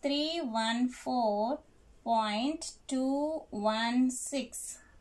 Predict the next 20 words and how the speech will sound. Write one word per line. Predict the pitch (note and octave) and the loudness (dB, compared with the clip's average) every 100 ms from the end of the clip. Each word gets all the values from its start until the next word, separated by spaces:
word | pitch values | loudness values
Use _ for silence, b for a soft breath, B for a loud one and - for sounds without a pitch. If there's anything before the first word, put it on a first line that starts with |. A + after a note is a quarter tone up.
| - - - - - B B B | -20 -20 -20 -18 -18 B B B
Now | C4+ D4 | 0 2
first | D4+ D4+ - | 4 2 2
what | D4 D4 D4 | 2 2 0
we | D4+ | 0
have | C#4+ C#4 | 0 0
to | D4+ | 0
do, | E4+ F#4 | 2 2
we | C4+ | 2
have | B3 A#3+ B3 | 2 0 0
to | B3 | -2
check | - E4+ F#4 - | 2 0 0 0
how | A#3+ | 0
many | A#3+ C#4+ E4+ | 2 0 0
digits | B3+ A#3+ C4 C4 - | 0 2 0 -2 -2
are | G#3+ G#3+ - | -2 -2 0
there | A3+ C#4 - | 0 0 -2
after | G3+ G3+ - A3 A#3+ | -2 -2 0 0 2
the | D4 | 2
decimal | D4 D4 C#4 C4+ | 2 2 -2 0
point. | C4+ C4+ C4+ | 0 2 2